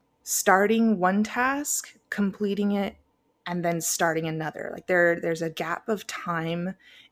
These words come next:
in between there that I just am calling the, the transition point. So I'll kinda walk you through it in, um, like, w-, some of the examples that have happened up in where I've been doing this in, in my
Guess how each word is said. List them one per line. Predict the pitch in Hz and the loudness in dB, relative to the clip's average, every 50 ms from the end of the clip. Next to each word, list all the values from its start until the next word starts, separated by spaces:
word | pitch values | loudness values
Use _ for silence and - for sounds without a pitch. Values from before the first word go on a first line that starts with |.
| _ _ | _ _
in | 185 185 180 165 | -2 -2 0 0
between | 170 165 - - - - - 160 160 156 170 - - 170 170 _ _ _ | 0 -2 -2 -6 -8 -6 -6 -6 -4 -6 -6 -8 -8 -10 -12 _ _ _
there | 165 156 156 147 - - - - 180 - 220 | -10 -8 -8 -8 -6 -6 -8 -10 -10 -6 -4
that | 180 165 | 0 0
I | 156 156 151 151 151 151 - - - _ _ _ | 0 0 0 -2 -2 -4 -6 -10 -20 _ _ _
just | - - 170 160 - - - _ _ | -14 -10 -8 -6 -6 -8 -8 _ _
am | - 151 156 | -10 -8 -8
calling | 151 - - 156 147 147 151 151 151 | -8 -6 -6 -4 -4 -4 -6 -4 -4
the, | 147 147 147 - | -4 -4 -4 -4
the | - | -6
transition | 151 - - - 156 156 160 - 196 - - 170 156 - - | -8 -8 -8 -8 -8 -6 -2 0 0 0 0 -2 -6 -8 -10
point. | - - - - - - - - _ _ _ _ _ _ _ _ _ _ _ _ _ _ - - | -10 -10 -12 -12 -10 -14 -16 -18 _ _ _ _ _ _ _ _ _ _ _ _ _ _ -20 -14
So | - - 220 | 2 6 8
I'll | 202 196 | 8 8
kinda | 202 - - 254 262 269 | 6 2 2 4 6 6
walk | 240 196 190 185 190 - | 6 6 6 4 4 0
you | - 185 | -4 -4
through | 175 - 175 175 170 170 | -2 -2 0 4 4 6
it | 165 165 - - | 4 4 2 -2
in, | 156 151 156 151 147 151 151 - - _ | -6 -6 -4 -4 -4 -4 -6 -8 -8 _
um, | - 156 147 151 151 147 156 175 160 160 _ _ _ _ - - _ _ - | -8 -8 -6 -6 -8 -8 -8 -8 -10 -12 _ _ _ _ -20 -20 _ _ -6
like, | 156 151 151 - - - _ _ | -4 -4 -4 -6 -8 -20 _ _
w-, | - - - - 156 160 - _ _ _ _ _ _ - | -18 -18 -16 -10 -10 -10 -10 _ _ _ _ _ _ -8
some | - - - 180 | -4 -2 0 2
of | 175 165 | 2 0
the | - | 0
examples | 165 160 - 160 156 - 151 147 | -2 -2 -2 -2 0 0 -2 0
that | - 156 - - - | 0 -2 -2 -2 -8
have | - - - 185 - | -8 -6 -6 -6 -2
happened | - 156 151 - - 156 151 147 - | -2 -4 -4 -2 -4 -6 -4 -4 -6
up | - - _ - - | -6 -8 _ -14 -14
in | - 160 160 151 147 151 147 147 - - _ _ _ - _ _ _ _ _ _ _ | -10 -10 -8 -8 -8 -8 -8 -8 -10 -12 _ _ _ -20 _ _ _ _ _ _ _
where | 170 165 156 | 4 4 6
I've | 147 160 156 | 6 4 2
been | - 160 151 | -2 -4 -2
doing | 156 156 156 156 | -2 -2 -2 -4
this | 156 151 - - - | -4 -4 -6 -6 -4
in, | 170 156 151 151 151 147 151 _ | -6 -6 -4 -6 -6 -8 -8 _
in | 160 151 147 | -10 -10 -8
my | 151 151 151 147 143 143 143 143 147 | -6 -6 -6 -4 -4 -6 -6 -8 -10